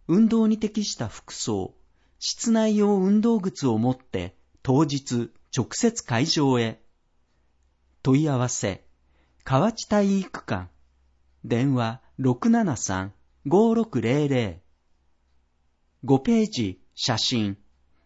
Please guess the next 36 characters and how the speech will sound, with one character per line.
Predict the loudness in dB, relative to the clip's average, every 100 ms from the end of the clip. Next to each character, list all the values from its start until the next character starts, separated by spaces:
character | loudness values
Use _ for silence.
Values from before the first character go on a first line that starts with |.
| _ _ _ _ _
無 | 4 4
料 | 4 0
ス | -2
ポ | 0 0
ー |
ツ | 0 0
体 | 0 0
験 | 0 0 2
の |
様 | 0 0
子 | 0 -2
を | -2
捉 | -2 -2 -2
え | -4
た | -4
二 | -2 0
枚。 | 0 -4 -10 _ _ _ _ _ _ _ _ _ _ -2
河 | 0 0
内 | -2
体 | 0 2 2
育 | 0 -6
館 | -4 0
の | 0 0
外 | -2 -2
観 | -2 0
を | -2
捉 | -2 -2 -2
え |
た | -4 -6
一 | -6 -2 0
枚 | 0 -4
と、 | -8 -10 -10 _ _ _ _
体 | 0 2 2
育 | 0 -6
館 | -4 -2 -2
で | -6 -10